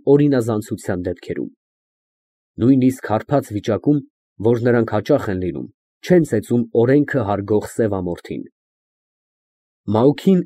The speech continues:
չսիրեց պլանտացիաները։ Նա ատում էր աշխատանքը։ Վերջ ի վերջո ցեղապետի որդի էր։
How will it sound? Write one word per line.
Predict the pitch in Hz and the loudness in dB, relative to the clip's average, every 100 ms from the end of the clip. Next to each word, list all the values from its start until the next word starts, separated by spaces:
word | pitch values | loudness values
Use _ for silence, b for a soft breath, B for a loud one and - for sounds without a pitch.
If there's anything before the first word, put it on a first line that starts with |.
| _ | _
չսիրեց | - 160 - 180 170 - | -4 -4 0 0 0 -2
պլանտացիաները։ | 107 92 92 92 - 90 65 50 - _ _ _ _ - | -4 -4 -4 -8 -8 -10 -10 -12 -16 _ _ _ _ -12
Նա | 95 101 117 | -6 -4 -6
ատում | - 117 - 135 | -8 -6 -2 -2
էր | 92 | -2
աշխատանքը։ | - - - - - - - _ _ _ _ _ _ - | -10 -12 -14 -16 -14 -14 -16 _ _ _ _ _ _ -2
Վերջ | - 147 - | 0 2 2
ի | |
վերջո | 127 127 - 127 | 0 0 0 -2
ցեղապետի | 117 - 104 95 95 90 | -2 -4 -4 -4 -4 -4
որդի | 98 110 - - | -2 -2 -4 -12
էր։ | - | -12